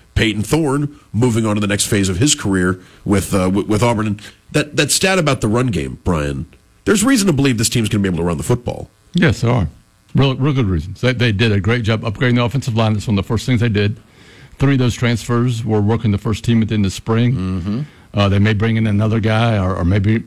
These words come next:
Speaker 2: another junior college guy. I mean, that, that, that was the, one of the biggest issues they had, and I think they addressed that really, really well.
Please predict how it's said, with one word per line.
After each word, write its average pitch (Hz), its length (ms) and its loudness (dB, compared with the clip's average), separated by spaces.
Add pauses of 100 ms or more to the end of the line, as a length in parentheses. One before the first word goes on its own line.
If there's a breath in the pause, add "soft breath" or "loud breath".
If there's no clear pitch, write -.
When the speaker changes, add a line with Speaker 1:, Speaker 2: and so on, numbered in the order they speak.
(120)
Speaker 2:
another 98 280 0
junior 107 280 0
college 117 280 0
guy. 113 200 2
I - 20 0
mean, 104 140 0
that, 110 180 0
that, 117 200 -4
that 117 200 -4
was 90 140 -2
the, 98 120 -2 (300)
one 117 120 2
of 104 40 2
the 92 80 0
biggest 101 540 0
issues 113 320 0
they 95 120 0
had, 107 360 2
and 95 120 2
I 92 40 0
think 110 220 -2
they 95 120 0
addressed 92 360 0
that - 120 -4
really, 95 240 0
really 95 220 2
well. 87 340 -2